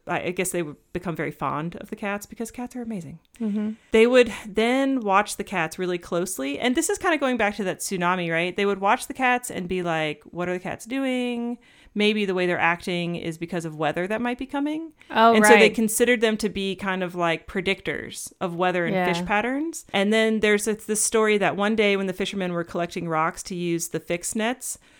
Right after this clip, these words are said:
Speaker 1: a stray rock fell in and killed one of the cats. Very
Speaker 2: Aw.
Speaker 1: sad. And the fisherman, he felt really sad for the loss of the cat, buried it and enshrined it. And that's where the shrine came from.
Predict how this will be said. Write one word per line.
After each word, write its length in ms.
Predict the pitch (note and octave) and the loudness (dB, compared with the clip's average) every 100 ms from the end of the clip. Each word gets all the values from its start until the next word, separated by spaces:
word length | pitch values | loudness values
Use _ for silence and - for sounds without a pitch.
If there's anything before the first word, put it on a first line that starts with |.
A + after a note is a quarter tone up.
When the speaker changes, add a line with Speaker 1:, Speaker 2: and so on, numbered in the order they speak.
| - | -8
Speaker 1:
a 80 | F3 | -6
stray 300 | - A3 G#3+ | -2 2 4
rock 340 | G3+ F3+ - | 4 2 0
fell 180 | G3 F#3 | -2 0
in 140 | F3+ | 0
and 160 | E3+ E3+ | -2 -6
killed 480 | - G3 F3+ F3 F3 _ | -4 -2 0 -2 -6 _
one 160 | - F3 | -8 -6
of 80 | E3 | -6
the 80 | D3+ | -8
cats. 640 | G3 D3+ - - - - _ | -6 -6 -6 -12 -20 -20 _
Very 120 | G4 E4+ | 0 2
Speaker 2:
Aw. 300 | G3 G3 G3 A3+ | 4 4 2 0
Speaker 1:
sad. 220 | - - - - - - - - | -4 -10 -16 -20 -20 -20 -20 -6
And 120 | G#3 | -2
the 40 | A3+ | 0
fisherman, 420 | D4 D4+ C4+ A#3+ | 0 2 2 2
he 140 | A#3 | 0
felt 220 | A3 G3 | 2 0
really 440 | F#3 G#3+ A#3 A#3 A3+ | 4 4 6 4 -2
sad 460 | - G3 F3 F3 | 2 4 4 2
for 120 | - F3+ | -2 -4
the 100 | E3+ | 2
loss 240 | E3+ E3+ | 2 0
of 40 | |
the 80 | - | -6
cat, 360 | E3+ F3+ F3 - | -6 -2 -2 -2
buried 340 | F3 F3+ G3+ | 0 2 2
it 280 | A3+ A3+ A3+ | 0 -2 -4
and 240 | F3 F3 E3+ | -2 -2 -2
enshrined 580 | E3+ E3 G3 F3+ F3+ E3 | -4 -4 -2 -2 0 -2
it. 300 | D3 D#3+ _ - | -4 -6 _ -6
And 220 | E3+ E3+ | -4 0
that's 260 | E3+ E3+ - | 2 0 -2
where 100 | E3 | -6
the 60 | |
shrine 520 | D#3+ E3 D#3 D3 E3+ - - | -4 -4 -4 -4 -8 -12 -12
came 220 | - D#3 | -6 -6
from. 380 | D3+ - - G#3 | -6 -8 -8 -12